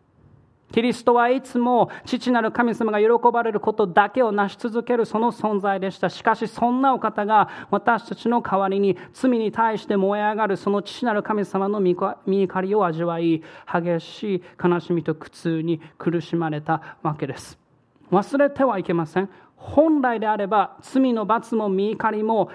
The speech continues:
痛みも苦しみも、そのすべてが罪人である私たちにのみ値するものでした。罪を知らないお方にふさわしいものは一つとして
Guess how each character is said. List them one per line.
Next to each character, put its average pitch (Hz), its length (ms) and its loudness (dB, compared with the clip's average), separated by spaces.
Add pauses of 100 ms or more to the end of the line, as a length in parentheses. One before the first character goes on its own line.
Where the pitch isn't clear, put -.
(140)
痛 202 240 0
み 240 120 0
も 220 140 0
苦 208 220 0
し 220 160 -6
み 214 120 -2
も、 208 120 2
そ 254 140 2
の 240 140 0
す - 220 -2
べ 240 120 2
て 226 100 0
が 214 100 2
罪 247 300 0
人 240 240 0
で 233 220 -2
あ 247 160 6
る 220 160 4
私 226 460 2
た 214 60 -14
ち 247 120 -2
に 240 80 2
の 269 180 4
み 254 120 2
値 196 300 -2
す - 140 -8
る 202 100 -2
も 196 120 0
の 208 120 -2
で 170 120 -2
し - 100 -16
た。 - 160 -4 (1500)
罪 208 300 -2
を 135 100 -10
知 - 280 -14
ら 208 140 -4
な 208 160 -4
い 208 100 -8
お 208 120 -4
方 196 280 -4
に 196 220 0 (200)
ふ - 80 -20
さ 107 180 -2
わ - 140 0
し - 180 -8
い 214 60 -2
も 180 120 0
の 190 120 0
は 165 140 -2
一 226 280 -2
つ - 140 -18
と 175 100 -6
し - 180 -14
て 185 200 -2